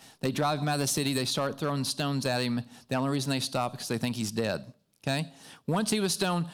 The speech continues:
Three times he was shipwrecked. Now, you people around here have many lakes and things, and probably some of you have boats. Uh, if you are shipwrecked on your boat, are you getting back on another one? If you shipwreck twice,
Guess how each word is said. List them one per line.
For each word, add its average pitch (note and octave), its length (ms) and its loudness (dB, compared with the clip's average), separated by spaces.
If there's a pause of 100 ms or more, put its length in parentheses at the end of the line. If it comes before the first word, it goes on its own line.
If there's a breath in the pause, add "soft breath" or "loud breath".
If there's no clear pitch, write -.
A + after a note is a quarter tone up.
(220 loud breath)
Three A3 200 0
times G3 340 2
he F#3+ 80 2
was D3 120 0
shipwrecked. D3+ 500 0 (460)
Now, D#3 60 0
you F3 180 0
people G3+ 260 0
around E3 220 2
here D#3+ 180 2
have C#3+ 180 0
many D3+ 280 0
lakes C#3+ 500 0
and D3 100 -2
things, C#3+ 380 0
and A#2 260 0
probably B2+ 220 0
some C#3 140 -4
of C3 40 -2
you B2+ 60 0
have A2+ 200 0
boats. A#2 440 -2 (800 soft breath)
Uh, - 120 -6 (280)
if C#3 200 -2
you A#3 260 2
are E3+ 120 2
shipwrecked C3 840 -2 (880)
on D#3+ 80 0
your E3+ 140 0
boat, C#3+ 440 0
are C3+ 40 0
you D#3+ 120 0
getting G3 160 0
back F3 220 0
on E3+ 100 0
another C#3+ 260 0
one? F3 200 -4 (440 soft breath)
If C#3+ 120 -2
you A#3+ 80 2
shipwreck G#3+ 520 0
twice, F#3 760 -2